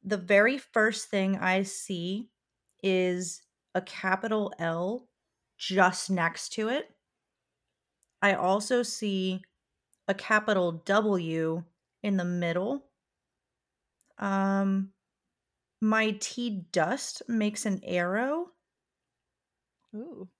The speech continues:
Speaker 1: Um, the overall shape makes a fish, uh, with the leaves themselves.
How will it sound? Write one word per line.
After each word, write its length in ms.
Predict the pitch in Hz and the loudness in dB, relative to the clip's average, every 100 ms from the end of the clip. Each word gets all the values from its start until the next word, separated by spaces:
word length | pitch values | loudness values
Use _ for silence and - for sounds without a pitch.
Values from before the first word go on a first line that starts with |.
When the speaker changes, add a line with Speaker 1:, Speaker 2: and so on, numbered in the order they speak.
| _ _ _ _ _ - | _ _ _ _ _ -4
Speaker 1:
Um, 440 | 214 208 202 208 196 | 0 2 2 0 -2
the 140 | 226 | -2
overall 580 | - 247 262 202 185 240 | 4 6 6 4 6 4
shape 400 | 240 - 185 - | 2 0 0 0
makes 300 | 190 170 - | -2 -2 -6
a 60 | 165 | -12
fish, 760 | - - 196 143 156 - - - _ _ _ _ _ _ _ _ _ _ _ _ _ _ _ _ - _ _ | -12 -4 -2 0 -4 -6 -12 -16 _ _ _ _ _ _ _ _ _ _ _ _ _ _ _ _ -20 _ _
uh, 320 | 202 180 175 170 | -2 2 2 4
with 200 | 208 214 | 2 2
the 80 | 175 | 0
leaves 320 | 190 202 175 | 0 -2 0
themselves. 760 | 175 170 - 165 - 180 - | -4 -4 -4 -2 -2 -6 -14